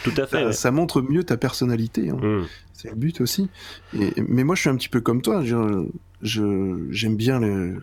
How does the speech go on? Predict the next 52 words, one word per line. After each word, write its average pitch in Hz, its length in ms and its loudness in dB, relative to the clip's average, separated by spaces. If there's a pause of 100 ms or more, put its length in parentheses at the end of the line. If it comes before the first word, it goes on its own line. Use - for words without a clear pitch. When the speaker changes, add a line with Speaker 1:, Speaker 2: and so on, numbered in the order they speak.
Speaker 2:
les 104 140 -4
années 104 120 0
quatre-vingts, 113 560 0
mon 113 160 2
enfance. 127 460 0
On 101 100 0
a 98 60 0
vécu 104 260 -4
des 107 100 0
choses 113 260 -2
où 101 60 -2
on 101 60 0
était 101 200 -4
quand 101 140 -6
même 101 140 -2
bien. 127 400 0
Tu - 140 -8
Speaker 1:
Mm. 208 40 2
Speaker 2:
pouvais, 208 340 2 (360)
tu - 100 -8
pouvais 117 200 2
aller 113 120 4
jouer 113 160 4
dehors, 120 480 2
euh, 95 460 -2
sans 110 300 -4
qu'il - 240 -6
y 101 100 0
ait 110 60 2
une 107 140 0
crainte 120 420 -2
phénoménale, 117 680 2
euh, 104 360 2 (560)
enfin, 98 240 2
il 98 100 2
y 98 40 2
avait 107 140 2
moins 120 180 2
de 113 100 2
peur 135 520 0
qu'il - 200 -2
y - 20 2
avait, 104 480 0
qu'il - 100 -10
y - 20 0
a 104 40 2
maintenant 107 380 4
Speaker 1:
Oui. 123 100 4
Speaker 2:
aussi, 160 320 -2
hein. 160 100 -2 (540)
Euh, 101 320 2
Speaker 1:
Mm. 92 80 -2